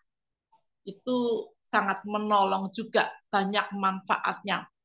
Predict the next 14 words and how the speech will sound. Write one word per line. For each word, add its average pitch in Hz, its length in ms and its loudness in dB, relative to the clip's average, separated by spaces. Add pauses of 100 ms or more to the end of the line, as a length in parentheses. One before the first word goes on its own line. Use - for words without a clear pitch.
(340)
Kapan 196 320 -2
itu 220 160 -2
anak 202 160 0
kami 208 240 -4
Dinda 196 560 0
ikut, 190 480 -6
apa 190 320 -4
namanya, 185 560 -4
simulasi 196 640 -2
P 202 160 0
B 190 240 0
B - 40 -6 (520)
gitu 175 160 -6
ya, 196 160 2